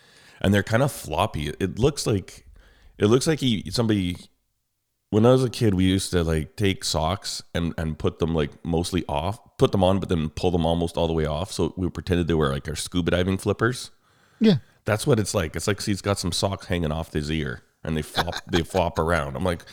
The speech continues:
Speaker 1: they're, they're just enough to barely stay up, so they actually stick up. So at first I was like, "What kind of type of a rack is that?" But it's something growing off the end of its ear, and it's very flo-, it's just weird, man. But yeah, no, I'm thinking I might have to,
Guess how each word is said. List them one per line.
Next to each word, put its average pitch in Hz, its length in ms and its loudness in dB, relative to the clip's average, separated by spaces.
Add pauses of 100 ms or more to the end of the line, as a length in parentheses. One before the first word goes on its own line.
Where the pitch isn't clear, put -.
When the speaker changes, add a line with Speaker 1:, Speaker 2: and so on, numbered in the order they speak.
(460)
Speaker 1:
they're, 98 160 4
they're 87 100 0
just 107 280 2
enough 160 240 2
to 110 80 2
barely 98 360 4
stay 107 380 2
up, - 480 -2 (480)
so - 160 -8
they 92 120 4
actually 98 180 -2
stick - 340 -2
up. 95 120 -2
So - 100 -2
at 101 140 2
first 190 220 0
I 120 40 6
was 101 80 4
like, 95 140 2
"What 92 380 2
kind 131 220 0
of - 80 -10
type 117 200 -4
of 92 100 0
a 80 80 -2
rack 95 340 -2
is 82 120 -4
that?" 113 340 -6
But - 200 -6 (500)
it's 95 200 0
something 123 440 2
growing 85 260 2
off 80 140 0
the - 160 -6
end 98 180 2
of 120 120 -2
its - 160 -6
ear, 78 360 -2
and 78 120 -4
it's - 260 -6 (140)
very 92 360 0
flo-, 82 320 -6
it's 82 140 -10
just - 220 -8
weird, 67 340 -8
man. 67 280 -12 (1300)
But - 400 -18 (1700)
yeah, 87 220 0
no, 85 180 2
I'm 85 140 0
thinking 92 340 0
I 85 40 0
might 90 200 2
have 85 240 -2
to, 76 200 -4